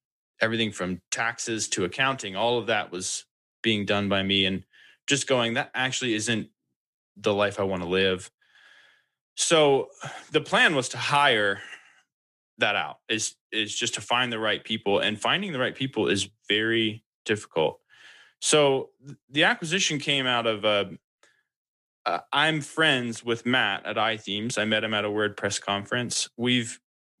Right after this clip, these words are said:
I mean, we, we s-, used to get on and talk about everything but WordPress for hours. I mean, we're, we're into a lot of the, the same things. We have a friendship, and then it'd be like, "So how's,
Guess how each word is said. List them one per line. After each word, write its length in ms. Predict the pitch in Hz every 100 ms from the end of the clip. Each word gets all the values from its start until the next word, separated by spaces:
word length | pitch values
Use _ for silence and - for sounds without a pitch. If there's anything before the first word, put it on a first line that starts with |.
| _
I 80 | 113
mean, 200 | 117 110
we, 560 | 123 131 127 120 110 - -
we 160 | 135
s-, 400 | 139 - - -
used 300 | - 127 123
to 80 | -
get 100 | 120
on 360 | 120 113 113 107 -
and 560 | 107 104 104 101 92 98 _ _ -
talk 260 | 120 123
about 340 | 117 110 - - _ _ -
everything 380 | 135 139 123
but 160 | 110 113
WordPress 560 | 101 113 - 101 98 -
for 180 | 107
hours. 260 | 87 113 104
I 60 | 113
mean, 180 | 123 120
we're, 220 | 123 113 - - - -
we're 100 | 127
into 140 | 147 160
a 20 |
lot 200 | 143 135
of 80 | 123
the, 280 | 113 110 -
the 80 | 117
same 220 | 127 120
things. 260 | 139 131 120
We 60 |
have 100 | 120
a 60 | 107
friendship, 580 | - 170 170 - 117 -
and 120 | 135
then 100 | 143
it'd 140 | 131
be 100 | 127
like, 180 | 123 120
"So 140 | -
how's, 460 | 131 143 135 - -